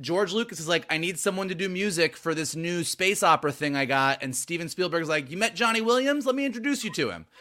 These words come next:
And then George Lucas is like, "You know, I'm working with this guy, Harrison, and I got this, I know you can't do a James Bond movie, Steve, but, uh, I got this archaeology idea, and this Han Solo felt," like, like, there was just this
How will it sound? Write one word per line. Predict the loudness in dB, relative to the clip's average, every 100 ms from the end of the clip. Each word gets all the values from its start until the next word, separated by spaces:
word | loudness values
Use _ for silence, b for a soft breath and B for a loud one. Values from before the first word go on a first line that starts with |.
| B B 2
And | 2 6
then | 4 4 2
George | 2 2
Lucas | 0 0 -2 -4
is | -4
like, | 2 2 2
"You | 0
know, | 0
I'm | 0
working | 0 -2 -4
with | -4 -2
this | -6
guy, | 0 4 6 6 6
Harrison, | 4 6 6 4 2 0 0 -2
and | -2 -2 0
I | 0 2
got | 0 -2
this, | 0 -2 -4 B
I | -4
know | 0 2
you | 0
can't | -2 -2 2
do | 0
a |
James | 2 2 2 2
Bond | 4 6 4
movie, | 0 0
Steve, | -2 -4 -4 -2 -4 0
but, | 2
uh, | 4 4 2 0
I |
got | -4 -6 -4
this | -2
archaeology | -2 -2 0 0 2 2 4 2
idea, | 2 2 4 4 4 0 B B -6
and | -4
this | -2
Han | 0 -2
Solo | 2 4 4 4
felt," | 4 2 4
like, | 2 B B
like, | 0 4
there | 4 4
was | 2
just | 2 -2 0
this | -6